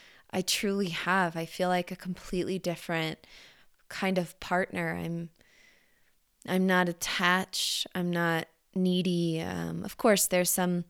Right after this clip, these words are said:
there's still sweeping out of the old story at times. I can notice a little bit of codependency, like when I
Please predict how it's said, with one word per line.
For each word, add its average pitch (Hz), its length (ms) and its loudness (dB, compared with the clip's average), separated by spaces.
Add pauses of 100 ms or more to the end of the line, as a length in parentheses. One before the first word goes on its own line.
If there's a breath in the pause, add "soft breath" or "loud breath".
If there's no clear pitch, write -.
(960 loud breath)
there's 202 180 4
still 220 280 8
sweeping 202 600 4
out 165 380 6
of 160 240 -2
the 170 140 0
old 160 280 0
story 160 460 2
at - 160 -2
times. 160 560 0
I - 80 -4
can 170 240 -4
notice 160 540 2
a 185 40 -4
little 170 200 2
bit 170 140 2
of 165 120 -2
codependency, 160 880 -2
like 156 240 -2
when 160 140 -2
I 170 260 -2